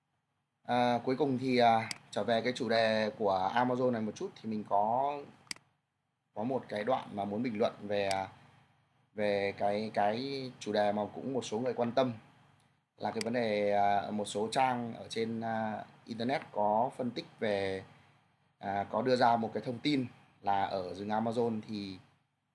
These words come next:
là rừng Amazon cung cấp tới hai mươi phần trăm cái lượng oxy cho khí quyển trái đất. Đấy, thì cái phần này thì, à, mình đọc thì mình cũng cảm thấy hơi băn khoăn. Thì có một cái, à,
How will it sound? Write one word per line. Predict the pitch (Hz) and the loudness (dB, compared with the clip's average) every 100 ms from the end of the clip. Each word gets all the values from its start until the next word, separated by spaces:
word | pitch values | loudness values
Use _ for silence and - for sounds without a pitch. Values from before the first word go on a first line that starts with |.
| _ _ _ _ _ - - - - - | _ _ _ _ _ -14 -14 -20 -16 2
là | 117 113 107 98 98 - - - _ _ - | 6 6 4 0 -4 -14 -20 -20 _ _ -6
rừng | 120 | 0
Amazon | 123 135 131 | 2 2 0
cung | 120 127 | -2 -4
cấp | 120 170 - | 2 2 2
tới | 113 117 | -2 -2
hai | 120 147 139 135 131 | -2 0 0 0 0
mươi | 131 123 | -2 -4
phần | 117 110 | -4 -2
trăm | 135 123 120 120 | 0 0 -2 -6
cái | 117 | -4
lượng | 131 - | -4 -4
oxy | 120 120 - 131 | -6 -6 -6 -6
cho | 120 | -6
khí | - 113 139 | -10 -10 -4
quyển | 110 - | -4 -4
trái | 107 | 0
đất. | 147 - - - - _ | 0 0 -14 -20 -20 _
Đấy, | 101 - | -4 -4
thì | 120 | -6
cái | 123 | -8
phần | 117 110 | -4 -2
này | 110 104 104 | -2 -4 -4
thì, | 107 101 | -4 0
à, | 101 98 98 - - _ _ _ _ - | 2 0 -4 -16 -20 _ _ _ _ -6
mình | 113 110 110 107 104 | -4 -2 -2 -2 0
đọc | 113 - | 0 0
thì | - | -6
mình | 104 | -8
cũng | 110 120 | -8 -10
cảm | 127 98 | -10 -10
thấy | 101 | -4
hơi | |
băn | 127 120 | -2 0
khoăn. | - 127 117 117 | 2 2 0 -12
Thì | 110 95 | -20 -4
có | 101 | -2
một | 120 - | -2 -6
cái, | - 104 107 117 | -10 -6 -4 -4
à, | 113 113 | -4 -6